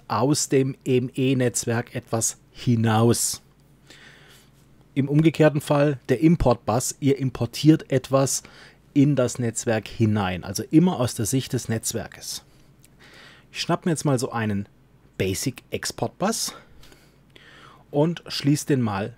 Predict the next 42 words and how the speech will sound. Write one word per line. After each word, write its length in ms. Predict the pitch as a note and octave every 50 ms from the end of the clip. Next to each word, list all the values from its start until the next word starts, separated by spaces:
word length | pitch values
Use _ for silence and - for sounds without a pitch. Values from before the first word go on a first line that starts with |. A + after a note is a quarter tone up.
| _ _
hier 420 | - - - - B2+ C#3 - -
an 80 | A#2 A2
die 80 | A2
Kiste 380 | A2+ - - G2 - - - -
an. 100 | - - - - - - - _ - - - - - _ _ _ _ _ _ _ _ _ _ _ - - - - - - - - - - - _
So, 200 | A2+ A#2+ C#3+ A#2+
was 200 | A2+ A2+ - -
kann 160 | - F#3+ G3
ich 80 | F#3+
jetzt 180 | F#3+ F#3 - -
da 80 | F3 D3+
tun? 360 | - - F3+ E3 C3 G#2+ F2+ - _ - _ _ _ _ - -
Ja, 200 | G#2 G2+ B2 D3 - - - - - - - - -
ich 120 | - -
kann 160 | - D#3+ D#3
in 80 | D#3+ D#3
diesen 220 | D3+ D#3 C3 D3
Export 500 | - - D3+ - - - - F3 E3 -
Bus, 420 | - F3+ F#3+ G#3 - - - - - - _ -
wenn 160 | B2 B2+ C3+
ich 100 | C3 -
den 160 | - C3+ A#2
rechts 300 | G#2 A2+ A#2+ - - -
klicke, 320 | - E3 D#3+ D3+ - C#3
habe 120 | A#2 C3 B2+
ich 60 | A2+
hier 300 | - - C3+ C3 B2+ -
einen 180 | A#2 A#2+ A#2 G#2+
Slot, 460 | - - - D#3+ F#3+ F#3+ - - - - - - - - - - - _
da 100 | - G#2+
kann 180 | - - C3+
ich 100 | B2 -
was 160 | C3+ A#2 -
reinlegen. 520 | A#2 A2+ B2+ C#3 C3+ A#2+ A2+ G#2 F#2 F#2+ F#2 - _ - _
Zum 200 | - - D3 D3+
Beispiel, 600 | D3 C#3 C3+ C3+ - - - C3+ C3+ C3+ C3+ B2 - - - - - - _ _ _ _ _ -
ja, 200 | C3+ B2 A2+ G#2 - - _ -
Glas. 420 | - B2+ F#2+ F2 F2 F2 - - - _ - - - - - -
Nehmen 180 | A#2 A#2+ C#3+ E3
wir 40 | D3
mal 100 | B2+ A#2+
Glas. 420 | A#2 B2 A#2+ B2 D#3 F#3 - -